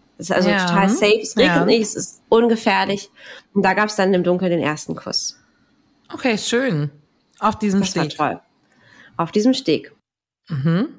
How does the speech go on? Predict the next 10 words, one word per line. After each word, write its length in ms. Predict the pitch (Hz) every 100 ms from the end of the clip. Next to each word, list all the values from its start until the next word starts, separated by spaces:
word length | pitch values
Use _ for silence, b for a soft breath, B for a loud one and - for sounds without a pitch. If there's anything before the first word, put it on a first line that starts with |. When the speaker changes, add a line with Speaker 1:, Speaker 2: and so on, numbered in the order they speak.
| _ _ _ _ _ _ -
Speaker 1:
Dann 160 | 180
hat 160 | 196 190
er 80 | 202
mir 100 | 190
noch 160 | 185
so 120 | - 185
einen 260 | 175 175
<laughs> 1120 | 208 - 147 - 170 _ - - - 247 - -
Aussichtspunkt 680 | 185 185 240 - - 269
gezeigt. 640 | 269 269 277 294 440 -